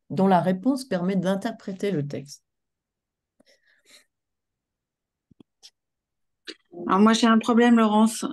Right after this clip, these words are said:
Speaker 2: Je ne
Speaker 1: Ouais.
Speaker 2: trouve pas. Je, je suis perdue sur l'appli, là.
Speaker 1: Ah, t'es perdue. Alors, je
Speaker 2: Tout va
Speaker 1: t'en
Speaker 2: bien.
Speaker 1: Parce que t'es, t'es sur un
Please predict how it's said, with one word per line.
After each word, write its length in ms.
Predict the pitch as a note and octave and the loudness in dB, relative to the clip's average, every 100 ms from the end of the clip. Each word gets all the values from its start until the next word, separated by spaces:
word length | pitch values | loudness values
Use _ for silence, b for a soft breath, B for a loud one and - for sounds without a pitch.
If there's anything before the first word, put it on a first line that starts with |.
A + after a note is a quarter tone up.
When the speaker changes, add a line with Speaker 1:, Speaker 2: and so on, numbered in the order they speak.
| - | -6
Speaker 2:
Je 180 | F#3 G#3 | 0 2
ne 100 | G#3 | 2
Speaker 1:
Ouais. 80 | G3+ | 0
Speaker 2:
trouve 220 | G#3+ - | -4 -4
pas. 120 | A3 _ _ _ _ _ _ F#3 | -6 _ _ _ _ _ _ -6
Je, 160 | F3+ F#3 G3+ F#3+ | -6 -6 -14 -12
je 80 | F3+ | -12
suis 180 | F3+ - | -12 -4
perdue 400 | A#3 A3 G#3 A3 | 0 2 2 2
sur 220 | - G3 | 2 0
l'appli, 360 | G3 G3 - G3 | 0 -4 -2 -2
là. 160 | E3+ - _ _ - | -2 -8 _ _ -4
Speaker 1:
Ah, 140 | F3+ | -4
t'es 140 | - - | -4 -6
perdue. 480 | G3 F#3 D#3+ D3+ C#3+ | -4 -4 -6 -8 -8
Alors, 460 | C#3+ D3 D3 C#3+ C#3+ _ - | -6 -4 -2 -4 -12 _ -20
je 160 | - E3+ | -14 -4
Speaker 2:
Tout 100 | B3 | 0
va 60 | A#3 | 2
Speaker 1:
t'en 20 | A3 | 0
Speaker 2:
bien. 80 | F#3+ _ _ _ _ _ _ _ _ _ _ _ _ _ _ _ - | -4 _ _ _ _ _ _ _ _ _ _ _ _ _ _ _ -14
Speaker 1:
Parce 140 | D3+ C#3 | -12 -12
que 80 | - _ _ _ _ _ _ _ _ | -16 _ _ _ _ _ _ _ _
t'es, 180 | F#3 F#3 | -8 -4
t'es 140 | F#3+ | -4
sur 300 | F#3 - F#3+ | -4 -6 -4
un 540 | E3 D#3+ D#3 D#3+ D#3 | 0 0 -2 -6 -10